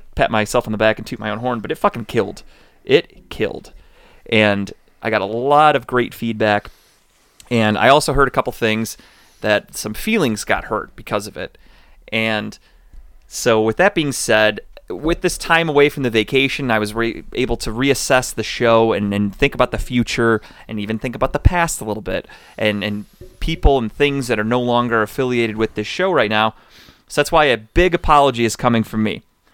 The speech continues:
So, again, I did the segment. I knew I hurt some feelings. I ruffled some feathers. I may have said some things that were a little out of line.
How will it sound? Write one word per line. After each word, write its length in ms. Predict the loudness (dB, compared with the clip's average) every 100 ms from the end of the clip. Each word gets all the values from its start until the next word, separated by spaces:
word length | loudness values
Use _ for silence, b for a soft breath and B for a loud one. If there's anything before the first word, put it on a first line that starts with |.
| _ _ _ _
So, 520 | -14 -6 -4 -4 -8 -14 _ _ _ -4
again, 300 | 2 4 4
I 80 |
did 180 | 2 -2
the 80 | -2
segment. 400 | 0 0 2 2
I 80 | 2
knew 260 | 4 4 4
I 100 | 4
hurt 280 | 2 0
some 140 | -2 -6
feelings. 480 | -2 -2 0 -2 -2
I 80 | -2
ruffled 400 | 0 0 -2 -6
some 140 | -8
feathers. 520 | -4 -4 -4 -8 -10 b b b b
I 180 | -14 -4
may 180 | 2 2
have 120 | 0
said 280 | 0 -2 0
some 140 | -4
things 300 | 0 2 2
that 100 | 0
were 80 | 0
a 40 | 2
little 240 | 4 6
out 140 | 6
of 100 | 4
line. 400 | 0 2 2 0